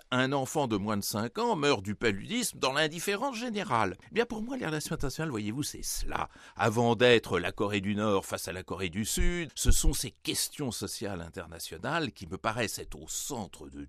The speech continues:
tout et surtout à, à l'origine de tous les dangers. C'est une découverte que j'ai pu faire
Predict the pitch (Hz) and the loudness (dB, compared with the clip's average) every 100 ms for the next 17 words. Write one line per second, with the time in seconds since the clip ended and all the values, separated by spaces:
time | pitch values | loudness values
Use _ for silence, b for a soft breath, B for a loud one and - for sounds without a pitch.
0 | _ - 120 - _ B B B 98 90 | _ -10 -10 -12 _ B B B -4 -2
1 | - - - - 135 - - 90 92 87 | 0 0 0 2 2 0 -2 -4 0 0
2 | 90 82 104 110 80 71 92 82 73 69 | -4 -4 -4 -4 -6 -8 -10 -10 -10 -8
3 | 76 73 78 82 B B B B _ - | -10 -10 -12 -14 B B B B _ -10
4 | - 190 - 185 165 151 147 143 143 208 | -2 -2 0 -2 0 0 -2 -2 0 0
5 | 196 - - 82 85 - 78 - 131 143 | 0 -4 -8 -6 -6 -8 -12 -4 -2 0
6 | 160 156 | -4 -8